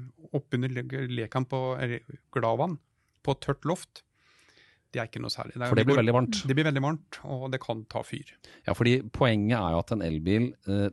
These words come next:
Speaker 2: trekker veldig mye strøm hele tiden.
Speaker 1: Ja.
Speaker 2: Det er en konstant, betydelig belastning.
Speaker 1: Mm.
Speaker 2: Eh, og, og det gjør at det kan gå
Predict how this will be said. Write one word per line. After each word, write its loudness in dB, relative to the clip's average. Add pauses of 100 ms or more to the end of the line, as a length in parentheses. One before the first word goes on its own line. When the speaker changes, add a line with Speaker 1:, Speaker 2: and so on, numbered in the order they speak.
Speaker 2:
trekker -6
veldig 0
mye 4
strøm 4 (340)
hele 2
tiden. 0 (100)
Speaker 1:
Ja. 0
Speaker 2:
Det 0
er -
en -14
konstant, -2
betydelig -4
belastning. 2
Speaker 1:
Mm. 2 (280)
Speaker 2:
Eh, 4
og, -6
og 2
det 6
gjør 4
at -2
det -2
kan 2
gå 4